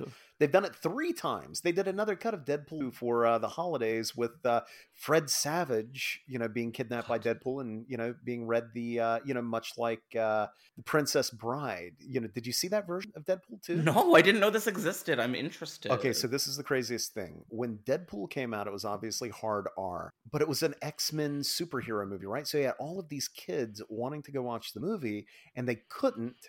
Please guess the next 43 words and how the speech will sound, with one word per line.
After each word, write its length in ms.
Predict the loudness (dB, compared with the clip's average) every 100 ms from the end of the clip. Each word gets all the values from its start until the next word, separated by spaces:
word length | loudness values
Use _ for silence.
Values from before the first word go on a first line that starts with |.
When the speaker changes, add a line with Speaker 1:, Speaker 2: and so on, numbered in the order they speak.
| -2
Speaker 2:
or 340 | 4 6 4 0
rather, 540 | -2 0 0 -2 -4 -4
they 140 | -6
shouldn't, 460 | 2 6 6 4 -6
and 180 | -8 -6
parents 320 | -6 -6 -6
took 160 | -6 -4
them 140 | -4
anyway. 360 | 0 4 2 2 -12 -20 -10 0
But, 300 | 2 2 0
um, 160 | -2 0 -2
when 200 | -2 0
the 60 | 0
second 300 | 0 0 -2
movie 160 | -4 -2
came 220 | -2 -2
out, 80 | -4
it 60 |
was 140 | -6 -6
much 160 | -6
the 80 | -6
same 220 | -6 -6
thing, 280 | -4 -6 -6
obviously 460 | -6 -6 -6 -4 -6
hard 320 | -2 0 -2 -4
R, 320 | -8 -4 -6 -8 _ _ -4
but 100 | -4
twentieth 340 | -2 -4 -2
Century 360 | -2 -2 -4 -6
Fox 260 | -6 -12 -8
did 140 | -6
something 460 | -6 -6 -6 -6 -8
very 300 | -4 -2 -2
interesting. 380 | -4 -8 -10 -8
They, 280 | -2 0 2
uh, 180 | 2 0 -2 -6
for 220 | -2 -2
two 200 | -4 -10
weeks 360 | -10 -6 -8 -8 -18 _ -6
during 220 | -2 0
the 80 | 0
holiday 380 | 0 0 0 -2
season, 360 | -4 -8 -10